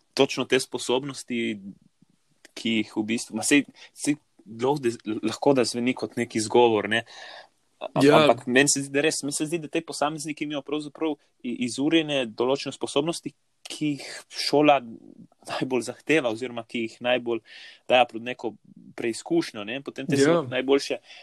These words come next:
Speaker 1: o-, odrazijo, čeprav pa nekje, ne, kaj je šola? Je reprodukcija znanja, nekih dejstev, ne,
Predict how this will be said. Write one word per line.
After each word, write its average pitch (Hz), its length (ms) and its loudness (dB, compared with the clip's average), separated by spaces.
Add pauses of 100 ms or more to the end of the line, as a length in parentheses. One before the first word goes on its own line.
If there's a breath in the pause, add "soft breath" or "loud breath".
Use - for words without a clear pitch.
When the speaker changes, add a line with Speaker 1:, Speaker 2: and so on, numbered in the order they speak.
Speaker 1:
o-, - 260 -8
odrazijo, 120 520 4
čeprav 143 360 -4
pa - 140 0 (120)
nekje, 123 540 -8
ne, 110 200 -16 (1080 loud breath)
kaj 117 220 4
je 95 80 -4
šola? 101 340 -6
Je 123 260 2 (400 loud breath)
reprodukcija 117 880 -4
znanja, 107 420 -6
nekih 110 360 -12 (840 loud breath)
dejstev, 107 520 -4
ne, 92 120 -12